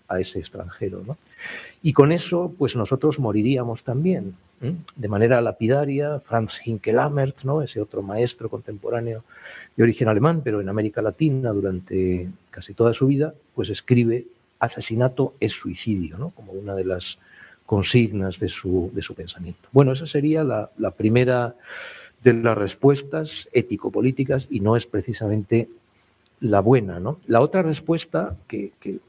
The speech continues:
sí que es, yo creo, la buena, sin embargo, es mucho más difícil y exigente, ¿no? Porque nos está llamando a volver la mirada hacia aquellos sabios y maestros de la era axial, ¿no? Hacia Buda, Sócrates, Jesús, Lao Tzu,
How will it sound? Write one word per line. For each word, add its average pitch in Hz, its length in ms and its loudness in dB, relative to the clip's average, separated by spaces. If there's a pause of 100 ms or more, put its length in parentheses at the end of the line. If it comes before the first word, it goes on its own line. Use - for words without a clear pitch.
(280)
sí - 180 -2
que 120 160 2
es, 120 100 2 (200)
yo 92 100 -8
creo, 139 240 4
la 104 80 -2
buena, 151 320 0
sin 123 180 -6
embargo, 120 280 0
es 107 80 -4
mucho 127 260 -2
más 117 160 -2
difícil 135 420 -4
y 113 60 2
exigente, 123 580 -4
¿no? 147 120 -8
Porque 107 340 -10 (480)
nos 117 180 -2
está 131 460 0 (140)
llamando 123 500 2
a 101 40 0
volver 107 340 0
la 117 100 -2
mirada 117 400 0
hacia 101 180 -6
aquellos 113 400 0
sabios 127 440 -2
y - 20 -10
maestros 101 540 -6
de 95 100 -8
la 101 140 -2
era 110 160 2
axial, 156 500 0
¿no? 156 180 0
Hacia 92 220 -6
Buda, 120 540 0 (120)
Sócrates, 113 640 -2
Jesús, 120 560 -6
Lao 110 260 0
Tzu, 135 380 0